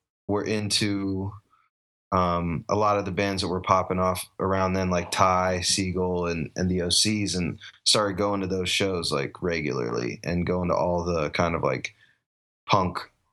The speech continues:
psy-, the weird, like, psych punk, weirdo punk, I guess, that was popping off in, in S F. And I,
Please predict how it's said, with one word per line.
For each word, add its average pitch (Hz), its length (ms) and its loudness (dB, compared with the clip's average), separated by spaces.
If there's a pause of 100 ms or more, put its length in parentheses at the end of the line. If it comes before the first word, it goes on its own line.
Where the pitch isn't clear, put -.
(120)
psy-, - 320 2
the 104 180 2
weird, 104 440 -2
like, 98 180 0
psych 98 400 0
punk, 92 240 2
weirdo 104 440 0
punk, 92 280 0
I 85 100 0
guess, 87 280 0
that 87 140 -2
was 82 140 -4
popping 82 360 0
off 80 280 0
in, 69 320 -4
in 85 140 -4
S 85 200 2
F. 85 320 -2 (540)
And 104 340 2
I, 107 200 0